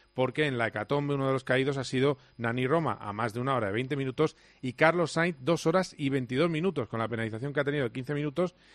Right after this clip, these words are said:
Y fíjate, hace unos, eh, minutos lo escuchábamos en Teledeporte a su jefe de equipo diciendo que era, eh, algo, era un error, un error flagrante y que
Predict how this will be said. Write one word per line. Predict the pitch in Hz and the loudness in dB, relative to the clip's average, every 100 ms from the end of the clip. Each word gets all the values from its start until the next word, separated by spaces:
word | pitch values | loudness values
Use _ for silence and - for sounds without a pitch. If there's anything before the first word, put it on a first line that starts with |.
| - - - _ | -20 -20 -20 _
Y | 139 | -4
fíjate, | 117 143 139 151 | 0 2 4 4
hace | 135 - 143 139 143 | 4 2 4 4 2
unos, | 143 139 127 131 | 0 -4 -4 -4
eh, | |
minutos | 131 135 147 | -4 -4 0
lo | 165 | 0
escuchábamos | 139 123 135 131 | -2 0 0 0
en | 131 | -4
Teledeporte | 120 117 107 131 131 | -2 -2 -2 -2 -2
a | 107 | -4
su | 117 110 107 | -4 -4 -4
jefe | - 120 | -6 -2
de | 135 | -2
equipo | 120 127 180 - _ - _ | -2 -2 -2 -2 _ -20 _
diciendo | 117 117 - 131 139 160 - _ _ | -6 -4 0 0 2 0 -2 _ _
que | - 131 | 2 4
era, | 135 131 131 123 | 6 4 2 -2
eh, | 113 117 | -4 -4
algo, | 123 131 123 120 | -2 -2 0 0
era | 131 135 | 2 2
un | 131 | 2
error, | 127 127 131 139 | 2 2 2 0
un | 135 | -2
error | 135 131 131 - | 0 0 0 -4
flagrante | - 135 120 151 147 165 196 - - - _ | 2 4 4 2 0 -2 -2 -8 -20 -20 _
y | 143 143 | -4 -2
que | - 151 | 2 2